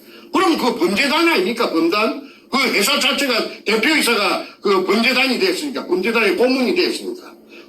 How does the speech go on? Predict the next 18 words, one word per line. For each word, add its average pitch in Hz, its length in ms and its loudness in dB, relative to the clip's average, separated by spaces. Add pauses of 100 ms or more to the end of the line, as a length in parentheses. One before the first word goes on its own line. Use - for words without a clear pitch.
그럼 294 240 2
그 262 400 0
한국 302 340 0
기술 214 340 -2
교류는 190 640 2 (500)
범죄를 285 540 2
하기 302 480 0
위해서 262 640 2 (240)
그 214 240 2
회사입니다. 185 500 0
하기 202 360 0
위한 185 180 4
회사입니다. 127 540 -2 (360)
그 339 140 4
회사에 254 380 2
감사를 220 420 0
하면은 269 460 0 (320)
그 - 80 2